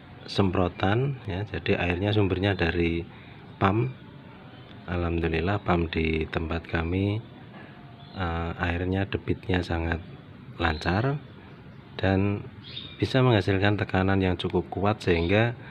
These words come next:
bila disemprotkan pada kutu, kutu ini bisa terlepas dan, eh, tanaman bisa bersih. Baik, teman-teman,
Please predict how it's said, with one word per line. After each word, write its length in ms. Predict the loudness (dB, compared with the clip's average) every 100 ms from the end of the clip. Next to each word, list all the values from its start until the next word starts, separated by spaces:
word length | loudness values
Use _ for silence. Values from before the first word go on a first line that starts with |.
| -14 -14 -16 0
bila 400 | 4 6 6 2
disemprotkan 800 | 0 0 2 2 2 0 0 2
pada 320 | 2 0 0 -2
kutu, 560 | -2 -6 0 2 4 2 -4 -14 -18 -18 -18 -16 -18 -18 -8
kutu 320 | -6 0 2
ini 240 | 4 2 0
bisa 400 | -2 0 2 2
terlepas 720 | -2 -2 -2 -2 -4 -4 -10 -14 -6
dan, 320 | -2 0 -2 -6 -14 -16 -16 -18 -18 -8
eh, 680 | -2 0 0 0 0 -2 -4 -6 -12 -16 -18 -18 -18 -18 -18 -20 -20 -20 -20 -20 -20 -20 -18 0
tanaman 400 | 2 4 4 2
bisa 560 | 0 0 0 0 -4 -8 -10 -4
bersih. 320 | 0 2 0 -2 -16 -20 -20 -20 -20 -18 -18 -18 -18 -18 -18 -16 -8 0
Baik, 220 | 2 2
teman-teman, 640 | 0 0 0 0 0 0